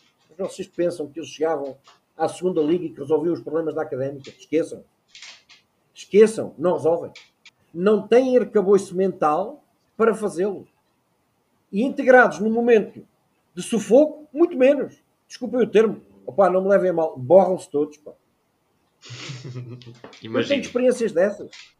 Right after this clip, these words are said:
Speaker 1: Sabem qual foi o único gajo a quem isso não aconteceu? Houve dois ou três que não aconteceram. Zé Castro, que tem um ego, tinha um ego do tamanho do mundo,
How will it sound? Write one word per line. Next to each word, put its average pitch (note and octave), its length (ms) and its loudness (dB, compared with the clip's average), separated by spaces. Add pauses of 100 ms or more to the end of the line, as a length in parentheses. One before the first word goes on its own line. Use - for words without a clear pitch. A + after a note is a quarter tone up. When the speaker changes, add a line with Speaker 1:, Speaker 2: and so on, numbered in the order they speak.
(680)
Speaker 1:
Sabem C4 380 6
qual C4 180 8
foi C4 180 0
o B3+ 60 0
único D4 300 4
gajo G#3 480 -2 (1040)
a G3+ 60 0
quem A3 320 4
isso G#3 180 -2
não A3 140 2
aconteceu? F#3+ 440 0
Houve G#3+ 160 0
dois A3 200 6
ou G#3 80 2
três G3+ 220 -2
que F#3+ 60 -8
não F#3 100 2
aconteceram. B2 520 -8 (480)
Zé G3+ 200 2
Castro, G3+ 500 2 (580)
que - 60 -20
tem C4 240 8
um A#3+ 180 6
ego, F3 340 2
tinha A3 220 0
um A3 140 4
ego E3+ 400 0 (340)
do B3 200 -4
tamanho B3 320 10
do A#3 100 2
mundo, G#3+ 260 4